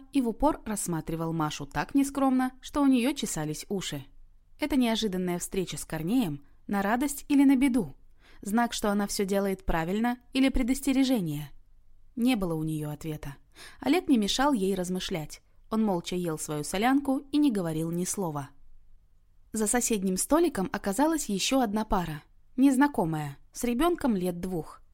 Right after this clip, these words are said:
Как выяснилось из случайных реплик, обитатели домика номер один. База отдыха явно не пустовала,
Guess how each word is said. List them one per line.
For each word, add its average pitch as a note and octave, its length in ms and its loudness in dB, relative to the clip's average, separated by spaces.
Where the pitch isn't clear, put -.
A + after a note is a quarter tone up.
Как G#3 200 -6
выяснилось F3 640 -2
из G3 120 -6
случайных E3+ 560 -4
реплик, D4+ 440 -2
обитатели C4+ 540 0
домика F#3 400 -2
номер D#3+ 340 -2
один. F3 380 -4
База G#3 360 0
отдыха A#3+ 400 0
явно F#3 300 0
не G3+ 140 -2
пустовала, F#3 600 -2